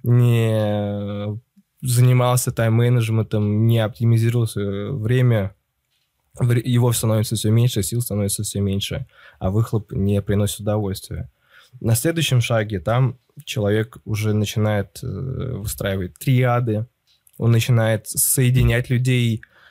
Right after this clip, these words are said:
э, между собой, знакомить друг с другом, и получается, что, э,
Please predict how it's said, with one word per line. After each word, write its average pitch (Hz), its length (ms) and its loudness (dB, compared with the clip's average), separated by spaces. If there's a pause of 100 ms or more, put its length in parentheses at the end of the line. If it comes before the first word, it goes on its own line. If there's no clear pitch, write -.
(300)
э, 101 500 0
между 113 380 2
собой, 104 580 -2
знакомить 127 520 0
друг 131 160 0
с - 40 0
другом, 123 360 0
и 120 100 -2
получается, 120 640 -2
что, 104 460 -2 (1000)
э, - 40 -18